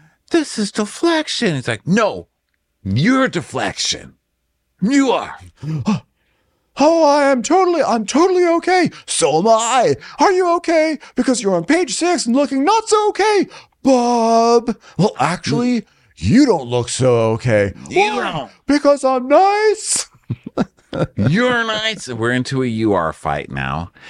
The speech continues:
Speaker 1: "Oh, yeah, when you tell Taylor it's fun to cheat on her, that's nice." And then we see a clip of,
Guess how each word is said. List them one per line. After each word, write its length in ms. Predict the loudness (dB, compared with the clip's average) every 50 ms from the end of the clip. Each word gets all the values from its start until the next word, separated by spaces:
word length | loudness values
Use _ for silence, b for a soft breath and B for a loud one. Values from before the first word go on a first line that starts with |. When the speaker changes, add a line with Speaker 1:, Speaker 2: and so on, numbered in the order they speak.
| B B B B B B -6 B
Speaker 1:
"Oh, 180 | -2 0 0
yeah, 320 | 0 0 0 -2 -2 -4 -4
when 200 | -4 -4 -4 -4
you 120 | -4 -4
tell 220 | -4 -2 -4 -4 -4
Taylor 480 | -4 -2 -2 0 0 2 0 0 -2
it's 160 | -4 -6 -8
fun 220 | -4 -4 -2 -2 -2
to 60 | -6
cheat 280 | -6 -4 -2 -2 0 0
on 160 | 0 0 0 0 0 0 -2
her, 120 | -4 -6 -8
that's 540 | -8 -6 -4 -4 -4 -4 -6 -8 -8 -8
nice." 640 | -6 -4 -4 -4 -4 -4 -6 -4 -6 -6 -6 -4 -4 -4 -4 -6 -8 B -6 -6 -4 -4 -6 -6 -8 -10 B -4
And 300 | -4 -2 -2 -2 -2 0
then 420 | 0 0 0 0 -2 -2 -4 -4
we 140 | -4 -4 -4
see 240 | -4 -4 -2 -2 -2
a 60 | -2
clip 360 | -4 -6 -4 -4 -4 -4 -4
of, 360 | -4 -4 -4 -6 -8 -14 -20